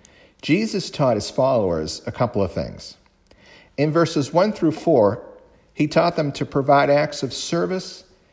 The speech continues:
and kindness for those in need, with discretion, rather than as public spectacles for attention. In other words, do it quietly, do it for God, do it for them. In verses five through thirteen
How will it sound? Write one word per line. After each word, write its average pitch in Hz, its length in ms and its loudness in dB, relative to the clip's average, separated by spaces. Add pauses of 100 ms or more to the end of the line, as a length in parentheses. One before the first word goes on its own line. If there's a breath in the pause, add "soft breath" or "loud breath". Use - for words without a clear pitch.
(220 soft breath)
and 120 240 -2
kindness 156 560 -2
for 113 140 -2
those 120 280 2
in 113 140 0
need, 113 340 -4 (400 soft breath)
with 135 220 2
discretion, 160 680 -2
rather 139 300 4
than 135 220 -2
as 110 220 -2
public 143 480 -2
spectacles 104 760 -2
for 123 160 -2
attention. - 560 -6 (340 loud breath)
In 143 100 -2
other 180 180 2
words, 127 240 2
do 170 160 2
it 185 80 -2
quietly, 156 460 0
do 117 200 0
it 139 100 -4
for 123 140 -6
God, 113 320 -2
do 104 140 -2
it 101 100 -8
for 95 140 -6
them. 85 320 -6 (1200 soft breath)
In 131 160 -2
verses 143 420 2
five 147 320 2
through 131 160 -2
thirteen 135 760 -2